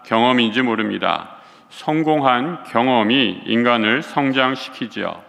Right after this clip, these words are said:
아무것도 이루지 못한다면 그 사람의 자존감이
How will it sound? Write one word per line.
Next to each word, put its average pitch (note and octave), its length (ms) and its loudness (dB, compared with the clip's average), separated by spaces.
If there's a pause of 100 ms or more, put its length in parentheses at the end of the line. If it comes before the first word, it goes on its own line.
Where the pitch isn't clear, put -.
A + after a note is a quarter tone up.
(420)
아무것도 D#3+ 600 2
이루지 D3 300 4
못한다면 A#2+ 960 2
그 A#2+ 120 -6
사람의 A#2 380 0
자존감이 A#2+ 920 0